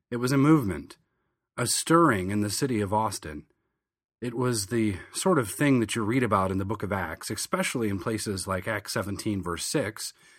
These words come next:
where the apostles were accused of, quote, "turning the world upside down," end quote. The Latin word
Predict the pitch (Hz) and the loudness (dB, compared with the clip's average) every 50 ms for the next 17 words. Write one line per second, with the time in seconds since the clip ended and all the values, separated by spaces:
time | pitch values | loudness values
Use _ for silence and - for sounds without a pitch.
0 | _ _ _ - 127 123 120 117 110 - - 165 165 190 180 - - 135 120 110 | _ _ _ -2 0 2 2 0 0 0 2 4 6 6 6 4 0 -2 -2 -2
1 | 110 113 107 110 107 - - 170 156 127 120 117 107 98 120 113 98 - - 131 | 0 0 -2 -2 -2 -2 0 2 4 4 4 2 0 0 -2 -4 -2 0 2 2
2 | 120 113 - - - - 165 175 180 170 151 139 127 120 147 165 151 131 117 123 | 2 0 -2 -2 2 4 6 6 6 6 4 2 2 2 2 2 4 4 2 2
3 | 127 - - - 135 131 135 127 156 156 151 131 98 78 76 76 _ _ _ _ | 0 0 2 2 2 2 2 4 6 6 8 6 6 2 -4 -12 _ _ _ _
4 | _ _ - 127 113 104 - - 80 73 - _ _ _ _ _ _ _ _ _ | _ _ -6 -4 -4 -4 -6 -8 -10 -10 -12 _ _ _ _ _ _ _ _ _
5 | _ _ _ _ _ _ _ _ _ _ - 110 117 135 151 175 - 160 156 143 | _ _ _ _ _ _ _ _ _ _ -4 -2 0 2 2 2 2 2 4 4
6 | 135 127 113 98 90 101 120 | 4 4 2 2 0 -2 -4